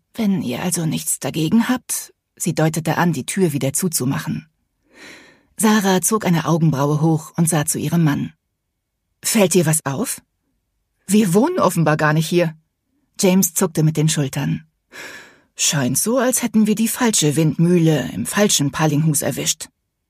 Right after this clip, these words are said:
"Verdammte Paralleluniversen", grummelte er.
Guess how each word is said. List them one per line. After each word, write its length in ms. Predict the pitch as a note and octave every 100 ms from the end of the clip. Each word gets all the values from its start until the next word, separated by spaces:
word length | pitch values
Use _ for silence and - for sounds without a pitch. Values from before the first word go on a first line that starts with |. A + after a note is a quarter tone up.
| _ _
"Verdammte 800 | - - - - D3+ D#3 - C3+
Paralleluniversen", 1400 | - C#3 C3 C3+ E3 D3+ A#2 B2 B2+ C3+ - - - _ -
grummelte 400 | D#3+ D#3 B2+ D3+
er. 380 | C#3+ A#2+ -